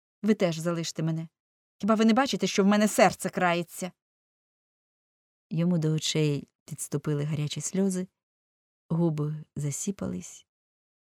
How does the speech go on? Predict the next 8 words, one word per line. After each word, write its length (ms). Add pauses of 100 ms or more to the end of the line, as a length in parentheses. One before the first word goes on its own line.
(100)
Кинувшись 640
у 60
глиб 360 (180)
ложі, 480
він 240
прихилився 680
до 120
стіни 500